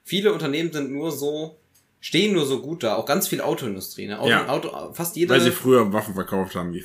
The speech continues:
Speaker 2: wie Fick.
Speaker 1: Und immer noch jetzt.
Speaker 2: Und
Speaker 1: Also
Speaker 2: immer noch.
Speaker 1: ganz viele Un-, äh, Unternehmen haben ja so, so Scheffler und so, haben ja so die Segmente, ähm, Automotive und Defense.
Speaker 2: Mhm.
Speaker 1: Und, äh, Defense ist ja, ist ja Offense.
Speaker 2: Ja,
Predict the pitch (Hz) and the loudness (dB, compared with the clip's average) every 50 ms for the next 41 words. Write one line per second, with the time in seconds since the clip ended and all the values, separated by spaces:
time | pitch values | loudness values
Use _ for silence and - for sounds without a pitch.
0 | - - - 95 90 87 - 82 80 - - - - - 175 202 202 220 208 156 | -14 -12 -8 -8 -8 -6 -6 -8 -10 -10 -12 -8 0 2 2 4 4 4 2 2
1 | 117 101 98 - - 101 104 - 123 117 110 101 - - 127 131 160 202 202 - | 0 -2 -4 -8 -10 -12 -8 -4 0 0 2 2 0 0 0 0 0 2 0 0
2 | - - 208 196 190 185 180 180 - 156 160 151 - 120 127 110 127 139 147 143 | -2 -2 -2 0 2 2 2 2 0 -2 -6 -6 -8 -10 -10 -8 -8 -8 -6 -4
3 | 143 147 151 151 151 147 147 147 143 135 120 131 127 123 120 - 165 165 - - | -4 -4 -4 -4 -6 -6 -4 -4 -4 -4 -4 -8 -8 -8 -4 -4 -4 -4 -2 -4
4 | 120 104 107 104 117 127 139 - - - - _ - 139 151 151 143 135 131 131 | -4 -4 -4 -4 -6 -6 -6 -6 -10 -18 -8 _ -2 0 0 0 0 0 -2 -4
5 | 127 120 135 135 131 131 143 160 165 160 160 156 147 143 143 - 123 123 123 120 | -2 -2 -2 -2 -2 -2 -2 -2 -2 -2 -2 0 0 0 0 0 -2 -2 -2 -2
6 | 120 120 113 - - _ - 113 131 139 139 131 131 143 147 151 165 156 - - | -4 -4 -6 -8 -12 _ -4 -4 -4 -2 -2 -2 -2 -2 -2 -2 -4 -6 -6 -6
7 | - - - 147 165 - - 170 170 190 196 196 - - - - _ - 131 123 | -6 -6 -6 -6 -8 -6 -6 -6 -6 -6 -6 -8 -8 -8 -8 -12 _ -8 -4 -4
8 | 117 113 120 123 123 123 - _ 139 143 143 143 139 139 - - 135 127 123 113 | -2 0 -2 -2 -2 -6 -6 _ -2 0 0 0 0 -2 -4 -2 -2 -2 -2 -2
9 | 117 131 135 - 143 135 123 - - - - 113 104 98 98 - 120 131 - - | -4 -8 -4 -2 -2 -2 0 -2 -6 -4 -4 -4 -4 -4 -6 -4 -4 -6 -6 -6
10 | - - - 160 160 - 131 120 - - - - - - - - - - 104 113 | -6 0 4 4 4 4 4 0 -4 -6 -8 -10 -12 -14 -14 -16 -10 -4 -2 0
11 | 101 - | 0 0